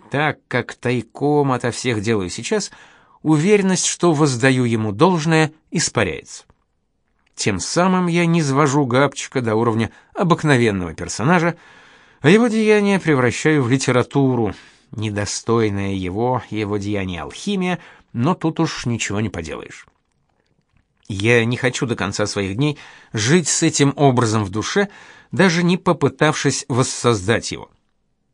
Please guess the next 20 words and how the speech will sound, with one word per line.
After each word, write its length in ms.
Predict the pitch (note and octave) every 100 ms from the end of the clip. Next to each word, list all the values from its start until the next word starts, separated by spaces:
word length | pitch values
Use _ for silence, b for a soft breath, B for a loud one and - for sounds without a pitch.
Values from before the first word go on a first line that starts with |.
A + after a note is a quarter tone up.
| _
И 80 | B2+
попросту 520 | - A3 G3+ F#3 E3+
надеюсь, 380 | D3 A2+ E2 -
что 200 | - A2+
под 360 | - C3+ - -
толстым 460 | F#3+ F#3+ - E3+
отражающим 680 | D#3+ C3+ B2 B2 C3+ B2+ A#2
слоем 360 | - B2 A#2 G2 B _
идеализации, 1000 | D3 A2 A#2+ A#2 G#2+ G#2 F#3+ D#3+ - C2 B B B
который 360 | - G#2+ A#2 A2
я 220 | G#2 A#2+ -
нанесу 580 | A2 A#2+ A#2 - - B2
на 160 | A#2
эту 240 | A2+ A2 b b
невероятную 720 | C3+ E3 C#3 B2+ A2+ F#2+ F#2
историю, 400 | F#2+ - G3+ F#3+ E3 B B B B _
сохранится 840 | - D#3+ - D3 G#3+ A3+ - F#3+ F3
зеркало 600 | G#2 D3 F#3 - E3 C#3+
без 360 | A2 C#3+ A#2+ -
амальгамы, 880 | C3+ C3 C3 A#2 A#2+ C3+ B2 G#2